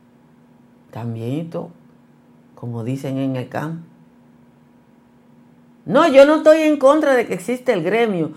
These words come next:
Yo lo que creo es que el gremio es irresponsable y tiene que haber alguna manera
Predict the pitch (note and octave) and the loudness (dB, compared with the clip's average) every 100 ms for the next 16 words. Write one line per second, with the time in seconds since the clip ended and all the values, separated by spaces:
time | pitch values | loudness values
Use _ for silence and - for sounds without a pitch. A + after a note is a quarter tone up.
0 | - - C#3+ C#3+ B3+ D4+ D4+ C4 A#3+ G3 | -16 -12 -6 6 8 10 10 8 4 0
1 | D#3+ - - G3 A3+ C#4+ D4+ A#3+ G3+ G3+ | -4 -8 -2 4 8 10 10 8 6 2
2 | G#3 F#3+ G3 C4 D#4 D#4+ D4+ C4+ B3+ G#3+ | 2 2 4 4 4 4 4 4 2 0
3 | G#3+ F3+ F#3 F#3+ E3+ A#3 C#4 C#4 B3+ C4 | 0 2 2 2 4 4 6 4 6 6
4 | B3 A3+ A#3 D#4+ E4+ C#4 A3 A3 G#3 F3 | 6 4 2 0 2 2 2 2 2 2
5 | - - | -2 -4